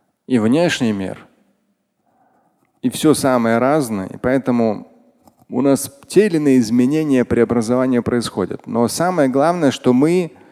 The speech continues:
мы же из одной и с той же посуды каждый день не кушаем,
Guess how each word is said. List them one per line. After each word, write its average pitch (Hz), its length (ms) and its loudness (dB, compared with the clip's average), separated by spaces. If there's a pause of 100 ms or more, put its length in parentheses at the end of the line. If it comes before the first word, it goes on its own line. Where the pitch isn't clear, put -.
(460)
мы 123 120 -2
же 107 380 -2
из 123 140 0
одной 139 240 4
и - 20 4
с - 60 -6
той 139 180 4
же 117 120 -2
посуды 117 500 -2
каждый 117 380 -2
день 107 200 -2
не 104 120 -4
кушаем, - 480 -8